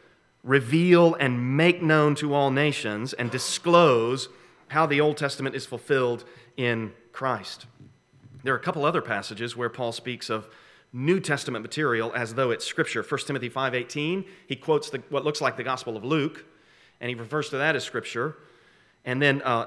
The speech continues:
actually, the other one is Peter, Second Peter three fifteen and sixteen. Peter speaks of Paul's writings as though they are Scripture.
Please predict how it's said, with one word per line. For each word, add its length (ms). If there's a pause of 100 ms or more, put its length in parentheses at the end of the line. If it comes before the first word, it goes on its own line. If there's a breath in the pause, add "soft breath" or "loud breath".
(160)
actually, 320
the 100
other 120
one 100
is 80
Peter, 360
Second 280
Peter 220
three 180
fifteen 320
and 100
sixteen. 380
Peter 300
speaks 320
of 100
Paul's 300
writings 400
as 240
though 140
they 280
are 100
Scripture. 440